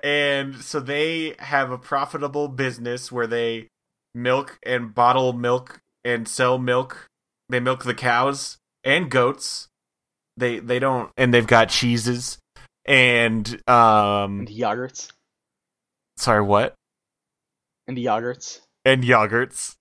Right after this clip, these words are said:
Speaker 1: And they, uh, you know, once it, once they, they sa-, they satisfy their vampiric bloodlust by when a cow, it is time for that cow to die, they just go ahead and, you know,
Speaker 2: They just suck 'em dry.
Speaker 1: slurp 'em up.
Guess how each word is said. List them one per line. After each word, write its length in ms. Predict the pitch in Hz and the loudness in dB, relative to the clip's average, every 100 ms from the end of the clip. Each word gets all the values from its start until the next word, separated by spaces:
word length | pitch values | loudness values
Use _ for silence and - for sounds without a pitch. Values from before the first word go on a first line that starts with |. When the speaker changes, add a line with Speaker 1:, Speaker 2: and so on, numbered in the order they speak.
| _ | _
Speaker 1:
And 420 | 135 143 135 131 | 2 2 0 -4
they, 720 | 123 139 139 139 143 143 139 - | 0 2 4 2 0 -2 -4 0
uh, 480 | 131 123 117 117 113 | 4 4 6 4 2
you 120 | - 151 | -2 -4
know, 40 | |
once 280 | 147 147 156 | 2 2 4
it, 220 | 160 139 | 2 0
once 360 | 143 139 151 - 120 | 2 0 0 -6 -8
they, 180 | - 135 | 0 0
they 240 | 123 131 131 | 2 0 0
sa-, 300 | - 139 143 | 0 -2 -2
they 140 | 131 123 | -2 -2
satisfy 720 | - 135 127 131 - 131 123 | 0 2 0 -2 0 2 2
their 240 | 113 117 | 0 -2
vampiric 600 | 110 113 107 - 123 117 110 | 0 0 -2 -4 -2 -2 -4
bloodlust 800 | 104 110 120 113 113 107 107 - | -8 0 2 2 0 0 -2 -10
by 460 | - 104 101 101 101 - _ - - _ 117 | 0 2 4 2 -2 -10 _ -20 -20 _ 0
when 140 | 123 | 2
a 60 | 117 | 2
cow, 400 | 120 120 120 123 | 6 6 8 4
it 240 | 123 113 | 0 0
is 180 | 113 107 | -2 -2
time 300 | 123 113 117 | 0 0 0
for 100 | 117 | -2
that 220 | 110 113 | 0 -2
cow 220 | - 113 | 2 2
to 320 | 113 - 113 98 | 2 -2 -4 2
die, 480 | 104 101 107 135 - _ _ _ _ | 4 4 2 -2 -6 _ _ _ _
they 140 | 104 | -4
just 280 | 101 104 - | -4 -6 -8
go 160 | - 107 | 0 0
ahead 260 | 104 107 107 | 2 0 0
and, 300 | 104 101 107 | -4 -4 -4
you 80 | |
know, 220 | 104 98 107 _ _ _ _ _ - | -2 -4 -6 _ _ _ _ _ -10
Speaker 2:
They 80 | 262 | -8
just 160 | - | -4
suck 120 | - - | -4 -2
'em 120 | 170 | 0
dry. 300 | 139 117 104 | 2 2 0
Speaker 1:
slurp 360 | - - 113 | -6 -6 -4
'em 140 | 113 120 | 0 0
up. 160 | 139 | 0